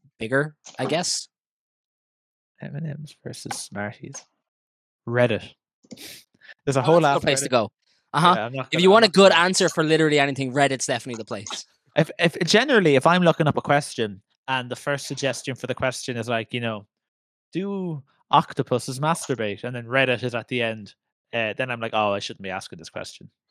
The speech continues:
Speaker 1: No,
Speaker 2: It's
Speaker 1: that's
Speaker 2: not,
Speaker 1: when you
Speaker 2: it's
Speaker 1: know
Speaker 2: not
Speaker 1: you've wasted your time looking up a question. Yeah,
Speaker 2: it's
Speaker 1: yeah.
Speaker 2: not a worthwhile, it's not a worthwhile line of inquiry anymore.
Speaker 1: Mm-hmm. Mm-hmm.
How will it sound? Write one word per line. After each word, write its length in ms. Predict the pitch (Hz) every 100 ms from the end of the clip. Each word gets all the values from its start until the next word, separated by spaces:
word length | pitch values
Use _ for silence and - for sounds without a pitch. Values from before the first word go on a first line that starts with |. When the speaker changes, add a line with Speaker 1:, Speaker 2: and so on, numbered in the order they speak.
| - -
Speaker 1:
No, 140 | 208 180
Speaker 2:
It's 60 |
Speaker 1:
that's 140 | 175 208
Speaker 2:
not, 60 |
Speaker 1:
when 60 | 185
you 40 | 165
Speaker 2:
it's 60 |
Speaker 1:
know 60 | 160
Speaker 2:
not 100 | 156
Speaker 1:
you've 140 | 143
wasted 280 | 143 135 131
your 80 | 135
time 180 | 135 123
looking 180 | 123
up 40 | 104
a 40 |
question. 320 | - 101 - -
Yeah, 140 | 143
Speaker 2:
it's 60 | 127
Speaker 1:
yeah. 40 |
Speaker 2:
not 140 | 180 165
a 60 |
worthwhile, 520 | 147 135 151 143 135 127
it's 120 | 127
not 140 | 165
a 60 | 135
worthwhile 340 | 123 120 127 120
line 200 | 117 117
of 80 | 110
inquiry 480 | - 123 120 107
anymore. 320 | 95 92 87 - _ _ _ _ _ _ 156
Speaker 1:
Mm-hmm. 140 | 147
Mm-hmm. 440 | 143 _ - 143